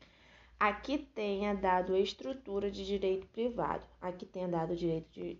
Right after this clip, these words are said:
de direito privado. Não dispondo em lei em contrário, consideram-se dominicais os bens pertencentes à pessoa jurídica de direito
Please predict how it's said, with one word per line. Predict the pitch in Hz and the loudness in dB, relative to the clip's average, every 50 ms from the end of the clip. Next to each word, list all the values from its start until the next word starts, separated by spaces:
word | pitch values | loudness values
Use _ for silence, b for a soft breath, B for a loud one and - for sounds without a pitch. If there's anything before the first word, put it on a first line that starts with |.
| - - | -12 -10
de | 196 185 180 180 175 170 170 165 160 160 160 | -8 -4 -2 0 0 2 2 2 0 -2 -4
direito | - 175 170 170 170 170 170 - - - - - - - - - - 196 190 | -2 -2 0 2 0 0 -2 -6 -14 -20 -20 -20 -20 -20 -20 -16 -14 -12 -6
privado. | 196 202 214 214 185 156 - - - b b b b b b b b b _ - | 0 0 2 2 2 0 -2 -4 -6 b b b b b b b b b _ -6
Não | 208 208 214 208 208 208 214 220 226 254 294 - | -2 0 2 4 4 4 4 4 2 2 0 -2
dispondo | 240 233 226 - - 202 190 185 185 185 180 175 180 - | -4 -4 -4 -6 -4 -2 -2 -2 0 -2 -4 -6 -6 -4
em | 196 190 185 185 190 190 | -2 0 2 2 2 4
lei | 185 185 180 | 4 4 2
em | 180 185 | 2 0
contrário, | 185 185 185 185 180 - 180 170 170 170 202 | -2 -4 -6 -6 -4 -2 0 0 2 2 0
consideram-se | 196 - 185 185 - - 190 - 175 175 180 196 214 208 - 214 | -2 -4 -8 -10 -10 -6 -4 -2 0 0 2 0 0 0 -2 -2
dominicais | 196 202 190 190 185 180 180 180 180 - 180 170 170 170 175 | 0 2 2 2 0 0 -2 -4 -6 -6 -4 -2 -2 -2 -2
os | 185 185 | -4 -4
bens | 175 - 175 175 190 185 - | -2 0 0 0 0 -2 -4
pertencentes | 202 202 202 - 202 196 190 - 185 175 170 180 180 - - - | -6 -8 -6 -6 -6 -8 -6 -6 -6 -6 -6 -6 -8 -12 -14 -12
à | 185 185 180 | -12 -12 -10
pessoa | - 196 196 - - 185 180 190 190 | -12 -14 -16 -14 -10 -6 -2 0 0
jurídica | 196 196 190 175 170 175 170 170 - - 190 190 | 0 0 0 0 0 0 -2 -2 -6 -10 -10 -10
de | 190 185 175 | -8 -8 -6
direito | 185 185 180 180 175 175 175 - | -2 2 2 4 4 2 0 -4